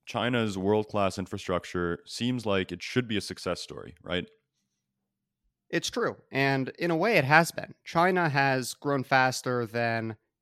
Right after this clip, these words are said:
Speaker 2: any economy in history. If you look at where the country was in the nineteen seventies versus where it is now, unambiguously, the country's economic growth strategy has worked pretty well. It's just that the strategy is starting to show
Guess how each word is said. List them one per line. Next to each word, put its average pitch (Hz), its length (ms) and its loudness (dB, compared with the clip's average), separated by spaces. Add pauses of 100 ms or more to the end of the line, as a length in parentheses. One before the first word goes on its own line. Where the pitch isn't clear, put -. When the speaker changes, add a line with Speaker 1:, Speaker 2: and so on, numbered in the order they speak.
(140)
Speaker 2:
any 151 260 2
economy 123 680 -2
in 113 480 -2 (120)
history. 123 560 -4
If 123 160 -8
you 135 80 -2
look 165 160 -2
at 123 80 -4
where 147 100 0
the 135 60 -4
country 135 320 -4
was 117 320 -4
in 113 100 -6
the 110 60 -4
nineteen 117 320 -4
seventies 123 520 -2
versus 117 640 -4 (420)
where 127 220 4
it 120 80 0
is 117 160 0
now, 117 320 -4 (400)
unambiguously, 143 1000 2
the 113 340 0
country's 135 400 0
economic 117 400 0
growth 120 220 0
strategy 113 500 0
has 110 400 0 (460)
worked 131 440 2 (100)
pretty 151 220 2
well. 120 320 2 (640)
It's 151 240 4
just 196 260 2
that 156 220 6
the 139 60 -4
strategy 127 520 2
is 113 120 -4
starting 117 360 0
to 110 60 -10
show 107 460 -2